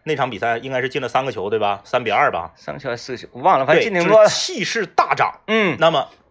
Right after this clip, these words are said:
Speaker 1: 这场比赛，丹麦会率先取得领先。
Speaker 2: 啊，上来就攻势主动。
Speaker 1: 对，是，呃，丹麦会率先取得领先，而且这两支球队呢，呃，都是属于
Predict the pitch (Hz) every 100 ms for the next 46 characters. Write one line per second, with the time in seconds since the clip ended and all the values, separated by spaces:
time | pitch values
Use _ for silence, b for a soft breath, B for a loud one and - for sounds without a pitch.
0 | _ 226 196 131 90 107 98 B B B
1 | B - 139 131 147 110 131 113 151 110
2 | 117 117 92 107 87 85 85 - _ _
3 | _ - 107 104 101 - 160 143 156 208
4 | 214 208 123 95 117 95 _ _ - -
5 | 196 - 139 143 151 147 139 139 131 120
6 | 107 104 101 185 156 269 175 92 110 -
7 | 101 110 90 b b b b b - 113
8 | - 240 247 226 196 - 87 82 90